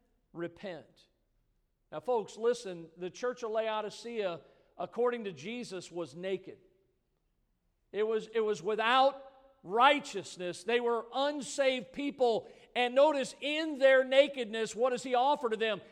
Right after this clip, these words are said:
He offers his compassion. I, I love the Lord Jesus. He says, "As many as I love," no matter how they treated him, no matter how indifferent they were to him, he still loved them. He still loves us.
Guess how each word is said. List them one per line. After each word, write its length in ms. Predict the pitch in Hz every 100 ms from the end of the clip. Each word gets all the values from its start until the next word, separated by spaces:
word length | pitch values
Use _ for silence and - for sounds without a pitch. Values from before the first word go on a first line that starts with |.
| - -
He 160 | 285
offers 480 | 254 269 254 233 214
his 220 | 233 220
compassion. 680 | - 214 214 220 214 - 131 - _ _ _ _ _
I, 340 | 240 247 247 254
I 20 |
love 360 | 247 277 294 226
the 100 | 240
Lord 280 | 247 254
Jesus. 460 | 156 254 269 208 214
He 100 | 247
says, 300 | 185 247 202 - _ -
"As 220 | 247 170
many 440 | 196 262 302 311 233
as 280 | 254 247 -
I 240 | 226 233
love," 420 | 240 269 214 170
no 120 | 233 254
matter 340 | 269 294 240
how 380 | 165 262 302 320
they 200 | 294 285
treated 440 | - 311 302 254
him, 180 | 196 131 - _ _ _ _ _ -
no 120 | 262
matter 320 | 277 294 262
how 380 | 214 285 311 320
indifferent 800 | 269 233 151 349 381 - 220 202
they 180 | 226 226
were 260 | 240 254 262
to 140 | 208
him, 500 | 180 175 170 175 175 _ _ _
he 120 | - 180
still 460 | - - 214 202
loved 360 | 190 208 190 135
them. 140 | 120 131 _ _ _ -
He 140 | 254
still 300 | - - 226
loves 300 | 214 220 170
us. 340 | 233 233 170